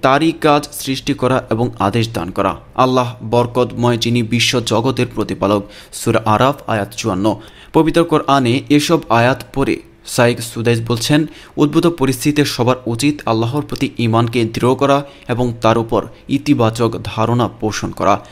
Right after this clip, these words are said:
আল্লাহ আমাদের বরকতদাতা, তিনি মহান। সঙ্গে এই বিষয়কে আরও দৃঢ় করা উচিত যে আল্লাহর দিকে একনিষ্ঠ রূপে ফিরে যাওয়া ব্যতীত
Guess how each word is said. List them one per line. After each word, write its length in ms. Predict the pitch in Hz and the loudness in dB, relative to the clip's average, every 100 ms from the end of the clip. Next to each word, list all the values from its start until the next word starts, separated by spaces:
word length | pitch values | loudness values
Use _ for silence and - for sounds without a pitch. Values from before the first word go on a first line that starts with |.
| - - | -16 -2
আল্লাহ 280 | 123 123 117 | 2 2 0
আমাদের 400 | 117 110 113 120 - - 113 | 0 0 0 -2 -2 -12 0
বরকতদাতা, 840 | 123 135 - 147 147 131 131 143 - - | 2 2 -2 -4 0 -2 2 0 -2 -4
তিনি 280 | 139 147 | 0 2
মহান। 380 | 143 95 104 98 92 - | 2 0 -2 -2 -4 -14
সঙ্গে 300 | - 151 147 | -2 2 4
এই 180 | 147 147 | 4 2
বিষয়কে 560 | 147 117 110 143 143 - | 2 0 -2 -2 0 0
আরও 240 | 104 123 139 | 2 4 2
দৃঢ় 360 | 117 123 147 | 2 2 2
করা 280 | 147 131 123 | 2 2 0
উচিত 300 | 127 117 147 | -2 -2 0
যে 160 | 143 104 - | 0 -2 2
আল্লাহর 500 | 110 110 107 113 110 | 2 2 0 -2 -4
দিকে 280 | 92 - - | -4 -6 -2
একনিষ্ঠ 520 | 117 117 117 113 - | -4 -2 -4 -4 -2
রূপে 440 | 104 104 107 139 147 - | -2 -2 2 2 2 -4
ফিরে 280 | 135 147 | 0 2
যাওয়া 200 | 147 139 | 2 2
ব্যতীত 400 | 135 139 147 127 | 2 -2 -2 -2